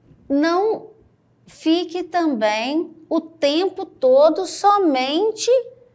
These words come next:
nesses focos. Que ela tire um momento pra ela ter, pra ela, um momento individual. Que ela também, é,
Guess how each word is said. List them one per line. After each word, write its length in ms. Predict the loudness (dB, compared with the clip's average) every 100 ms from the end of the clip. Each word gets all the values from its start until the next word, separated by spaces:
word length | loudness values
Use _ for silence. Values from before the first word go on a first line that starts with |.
| _ _ _ 0
nesses 640 | 2 2 -2 -4 -6 -2
focos. 640 | 2 2 0 -10 -20 -20 _ _ 0
Que 80 |
ela 200 | 2 2
tire 540 | 0 -4 -2 0 0 0
um 120 | 2
momento 960 | 2 0 -2 -6 -6 -6 -8 -10 -12 -14 -20 _ -2
pra 220 | 2 4
ela 280 | 4 2 0
ter, 800 | -4 -2 2 2 0 -4 -14 -20 _ _
pra 220 | 0 2
ela, 600 | 2 2 2 2 0 -2 -4
um 180 | -2
momento 800 | 0 0 -2 -4 -6 -8 -6 -6 -2
individual. 1080 | -2 -2 -4 -4 -4 2 4 2 -2 -12 _ _ _ _ _ _ _ _ _ _
Que 460 | -2 0 2 -2 0
ela 360 | 2 4 2 2
também, 960 | 0 0 2 4 4 2 -2 -4 -8 -16 _ _ _
é, 640 | 2 4 4 4 2 -2